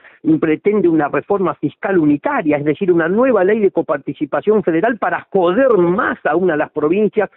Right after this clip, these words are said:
y para que el Estado central se quede con más plata y con más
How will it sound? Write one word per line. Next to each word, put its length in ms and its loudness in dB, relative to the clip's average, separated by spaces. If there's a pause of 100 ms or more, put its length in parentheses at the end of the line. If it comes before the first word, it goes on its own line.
(180)
y 80 -4
para 220 -2
que 100 -4
el 80 0
Estado 340 0
central 440 -4
se 100 -2
quede 280 0
con 240 0
más 300 0 (120)
plata 340 -2
y 60 -4
con 200 2
más 240 0